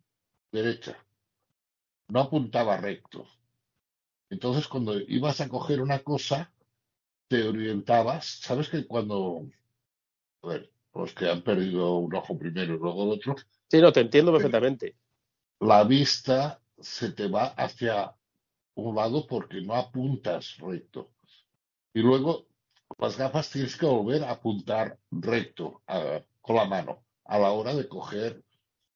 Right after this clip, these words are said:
Speaker 1: un vaso o lo que sea. Entonces, claro, tú notas un, un vaso encima de la mesa y siempre la mano se te va un poco más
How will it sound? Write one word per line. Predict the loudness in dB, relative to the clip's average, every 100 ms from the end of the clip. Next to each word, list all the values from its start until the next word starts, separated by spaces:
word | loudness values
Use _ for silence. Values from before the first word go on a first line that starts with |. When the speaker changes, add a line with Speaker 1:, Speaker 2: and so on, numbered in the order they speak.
| _ _ _
Speaker 1:
un | -6
vaso | 0 0 0 -2 2
o | 4 4 0
lo |
que | -8
sea. | -8 -6 -6 -10 _ _ _ _ _ _
Entonces, | -10 -4 -2 0 -4 -2
claro, | 2 2 2
tú | 0 2
notas | 4 2 0 -8 -6
un, | -4 -4
un | -6 -8 -6 0
vaso | -2 -2 -8 -12 _ _ _ _ _ _ _ _
encima | -12 -6 -2 0
de | 2
la |
mesa | 0 0 0 -2 -6 _ _ _
y | 2 4 2 -6 _ _ _ _ _ _ _ _ _ _ _ _ _ _
siempre | -2 -2 0 0 4
la | 4
mano | 4 -2 -4 -8
se | -8 -6
te | -6
va | -4
un | -4 -4
poco | -8 -6 -8 -8 _
más | -8 0 0 0 -10